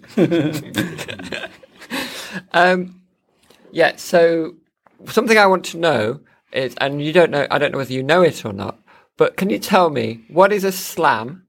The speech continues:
Speaker 2: and possibly for the audience as well, what is a slam, and how does it differ from any other poetry gig?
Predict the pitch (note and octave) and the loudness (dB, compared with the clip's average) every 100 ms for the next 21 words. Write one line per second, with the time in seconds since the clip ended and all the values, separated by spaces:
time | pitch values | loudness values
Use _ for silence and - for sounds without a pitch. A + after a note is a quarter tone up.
0 | _ _ _ - D3 C#3 E3+ E3+ D#3+ C#3+ | _ _ _ -6 -4 0 -2 -2 -8 -6
1 | C#3+ C#3+ E3+ C#3+ B2 A#2+ B2+ B2 B2+ A2+ | 0 6 6 4 -2 -6 -10 -4 -4 -4
2 | D3+ _ _ - E3 F#3 F3 D#3 - C#3+ | -10 _ _ 2 4 4 2 -2 -8 -2
3 | C3 A2+ C3 - _ _ C3 C3+ D3+ F3 | -2 -2 -8 -18 _ _ -4 0 2 0
4 | F3+ E3 - D#3+ C3+ - G#2+ A2 _ _ | -2 -6 2 2 2 -2 -6 -6 _ _
5 | - B2+ C3+ D#3 D3 C#3+ C3+ C3 A#2 _ | -6 0 0 2 0 -2 0 -2 -2 _
6 | _ _ - C3+ B2 - B2+ C3 A#2 F#2+ | _ _ 0 2 2 -4 -8 -4 -4 -6